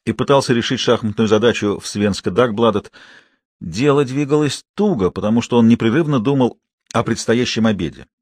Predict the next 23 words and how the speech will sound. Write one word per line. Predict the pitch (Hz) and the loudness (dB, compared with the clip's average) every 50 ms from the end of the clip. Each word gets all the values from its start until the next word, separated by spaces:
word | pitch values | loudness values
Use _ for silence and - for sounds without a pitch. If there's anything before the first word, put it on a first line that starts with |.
| _ _ _ _ _ | _ _ _ _ _
и | - 85 | -8 -4
ему | 90 98 104 101 | -2 0 0 0
трудно | 110 107 113 92 104 98 | 0 -2 -2 -2 -2 -2
было | 90 98 98 101 - | 0 0 0 0 -2
сосредоточиться. | - - 101 - 95 104 117 107 107 87 - - - - - 69 69 - _ _ _ _ _ _ _ _ _ _ _ _ _ _ _ _ _ _ _ | -4 -8 -8 -6 -2 -2 -2 0 -2 -4 -6 -8 -12 -14 -16 -16 -16 -18 _ _ _ _ _ _ _ _ _ _ _ _ _ _ _ _ _ _ _
Час | - - 123 120 - | -2 2 2 2 4
назад | 123 123 113 113 110 101 - _ | 4 4 4 4 4 2 2 _
он | 110 104 90 | -4 -4 -4
позвонил | - 90 95 101 101 101 98 92 | -4 -4 -2 -2 0 0 -2 -2
жене | 80 95 117 147 180 156 | -2 -2 -2 -2 -2 -4
и | |
сказал, | - - 104 98 113 131 | -4 -4 -2 -2 -2 -2
что | 147 - - 92 | -4 -6 -8 -8
собирается | - - 95 101 113 110 104 - - | -4 -2 0 0 2 0 0 -2 -2
пообедать | - 107 98 92 101 101 104 98 | -2 0 0 0 0 -2 -2 -2
дома. | 101 107 95 76 65 - - _ _ _ _ _ _ _ _ _ _ _ _ _ _ _ _ - - _ _ - | -2 -2 -2 -2 -4 -8 -14 _ _ _ _ _ _ _ _ _ _ _ _ _ _ _ _ -20 -20 _ _ -12
С | - - - | -10 -6 -4
его | 98 104 107 104 | 0 2 0 2
стороны | - - 113 110 113 110 107 | 2 2 2 4 4 4 4
это | 107 107 - | 2 0 0
было | 98 104 107 104 104 104 | 0 2 2 4 2 2
чрезвычайно | - - 110 117 117 120 143 147 - - 117 90 78 78 78 | 0 -2 -2 -2 -2 -2 -6 -6 -2 2 2 2 2 0 -4
предусмотрительно, | - 87 85 87 - 98 98 98 170 180 - - 95 82 76 71 | -8 -10 -10 -8 -6 -4 -4 -4 -4 -6 -4 -4 -4 -4 -6 -8